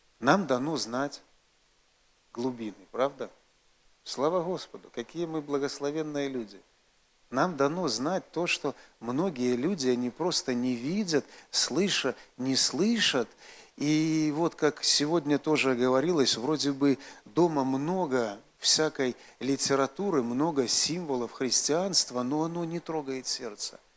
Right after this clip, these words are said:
Хотя рядом происходят чудеса, а мы сегодня можем видеть, слышать, чувствовать, переживать, вдохновляться и исполнять. Слава Господу, мы благословенные люди, братья и сестры.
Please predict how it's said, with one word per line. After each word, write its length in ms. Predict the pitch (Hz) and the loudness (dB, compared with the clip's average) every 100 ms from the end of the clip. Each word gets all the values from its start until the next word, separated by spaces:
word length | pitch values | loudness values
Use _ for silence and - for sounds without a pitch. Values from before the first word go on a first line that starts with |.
| _ _ - | _ _ -4
Хотя 360 | 131 123 147 | 0 2 2
рядом 380 | 123 196 175 117 | 2 0 -2 -4
происходят 640 | 113 127 120 - 165 135 127 | -2 -2 -2 -4 -4 -4 -4
чудеса, 640 | - 131 131 - 151 104 - - | -6 -4 0 0 0 -4 -10 -8
а 120 | - 113 | -2 0
мы 200 | 151 202 | 0 2
сегодня 500 | - 135 165 151 123 | 2 0 -2 -2 -2
можем 440 | 135 170 131 127 - - - | -2 -2 -2 -4 -8 -20 -14
видеть, 640 | - 131 196 156 110 - - - | -6 -4 -2 -2 -4 -6 -10 -2
слышать, 720 | - 113 139 196 - 120 - _ | 0 0 -2 -2 -2 -4 -8 _
чувствовать, 720 | - - 165 175 - 127 104 - - - | -4 -2 0 -2 0 -2 -4 -10 -20 -10
переживать, 840 | 131 131 120 113 113 139 180 - - - | -6 -2 -2 -2 -2 -2 -2 -4 -10 -12
вдохновляться 1040 | 110 113 117 - 110 107 147 165 - 110 - _ | -8 -4 -4 -6 -10 -2 0 2 0 -2 -8 _
и 160 | - 123 | -10 -4
исполнять. 600 | 117 - 123 123 117 90 | -4 -4 -6 -6 -8 -8
Слава 360 | - 131 175 190 | -4 0 0 0
Господу, 460 | 175 113 - 117 | -2 -4 -4 -6
мы 100 | 135 | -4
благословенные 800 | 156 151 151 - 156 160 160 156 151 | -2 -2 0 0 -2 -4 -6 -8 -6
люди, 260 | 139 104 | -8 -10
братья 380 | 98 127 135 - | -8 -8 -8 -10
и 40 | |
сестры. 400 | - - - - | -12 -12 -14 -14